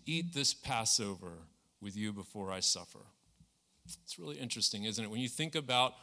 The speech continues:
what's about to happen to Jesus, he's about to be betrayed. All of his friends are going to leave. He's going to go to a kangaroo court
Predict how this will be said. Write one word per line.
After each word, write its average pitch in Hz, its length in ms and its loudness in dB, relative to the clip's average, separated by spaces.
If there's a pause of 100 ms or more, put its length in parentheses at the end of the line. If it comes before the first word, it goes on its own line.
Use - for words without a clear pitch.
(120)
what's 151 200 2
about 139 400 2
to 175 100 2
happen 156 360 0
to 147 80 0
Jesus, 143 560 2
he's 123 240 0
about 123 400 0
to 120 100 -4
be 113 340 -2 (360)
betrayed. 147 720 2 (680)
All 143 260 6
of 123 140 2
his 120 180 4
friends 160 420 0
are 143 100 0
going 151 280 0
to 143 140 -2
leave. 156 540 -2 (180)
He's 131 240 2
going 127 300 -2
to 123 100 -4
go 127 460 -2 (220)
to 120 300 0
a 104 60 -8
kangaroo 139 560 0
court 175 420 -4